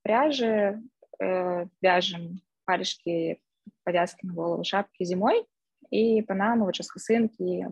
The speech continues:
брелочки, э, летом вяжем из хлопка. И вот начали шить еще сейчас резинки, косметички хотим делать. В общем, такой ряд, а, а, аксессуаров из остатков,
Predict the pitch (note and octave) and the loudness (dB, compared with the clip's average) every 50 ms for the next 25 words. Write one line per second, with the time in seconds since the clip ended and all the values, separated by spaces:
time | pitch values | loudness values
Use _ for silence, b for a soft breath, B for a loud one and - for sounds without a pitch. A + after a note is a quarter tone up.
0 | - _ F3 G3 G3 F#3+ G3 G#3 A3+ A3 A3 - - _ _ _ F#3+ F3+ F3 F3 | -10 _ -2 0 0 2 4 4 4 2 2 -2 -8 _ _ _ -6 -4 -4 -6
1 | - - B B B B B B B B B _ _ _ - - - D#3+ E3+ F3+ | -8 -14 B B B B B B B B B _ _ _ -14 -8 -6 -4 -2 0
2 | F3+ F#3 F#3 F3 - - _ _ _ _ - G3+ G3+ F#3 F#3 - G#3+ A3 A3+ B3 | 0 0 0 0 -2 -6 _ _ _ _ 2 4 6 6 6 4 4 4 4 4
3 | C#4+ - D#4 D4+ C#4+ C4 - - - A#3+ A3+ A3 A3 _ - G#3+ G3 G3 G3+ - | 2 2 0 -2 -2 -4 -6 -4 0 2 2 2 0 _ -6 -4 -4 -4 -6 -8
4 | _ _ _ _ - A3 G#3+ G#3 - G3+ G3+ G3 - - G#3 G3 - - G3+ - | _ _ _ _ 2 2 2 2 2 0 -2 -2 -2 -2 -2 -2 0 -2 -2 -2
5 | F#3 - - F#3+ F3+ F#3 - - - F3 - - F3+ F3+ G3 A3 A#3 A3+ - - | -4 -2 0 0 0 0 -2 -4 -6 -6 -4 -4 -2 0 2 2 2 2 -2 -4
6 | - F#3+ F#3 F3 F#3 - _ _ _ _ _ _ _ - G3 - F#3 F3+ - _ | -6 -6 -4 -4 -6 -10 _ _ _ _ _ _ _ -12 -8 -8 -10 -10 -12 _
7 | - - G#3+ G#3+ - - - - - F#3 - F3+ F3+ F3+ F3+ F3 E3+ - G#3 - | -4 -4 -2 -2 -2 -4 -4 -4 -4 -6 -6 -6 -4 -2 -2 -2 -2 -2 -4 -4
8 | - F#3+ - G3+ - - F3 E3+ - - _ - G3 G3 F#3+ F#3+ - _ _ _ | -4 -4 -4 -6 -4 -2 -2 -4 -4 -8 _ 0 2 2 2 2 -2 _ _ _
9 | _ _ _ _ _ - - - - - - - - F#3 F3+ F3+ F3 E3+ E3+ - | _ _ _ _ _ -12 -10 -8 -8 -8 -10 -10 -8 -6 -4 -2 -2 0 0 -2
10 | - - - - - - G#3 - G#3+ A3 A#3+ A3+ G#3 - - F#3+ G3 G3 - F#3 | -2 -4 -6 -12 -12 -14 -6 0 2 4 4 4 2 2 0 0 -2 0 -2 -6
11 | F#3 - - G3+ G3+ - _ F#3 | -6 0 0 0 0 0 _ -8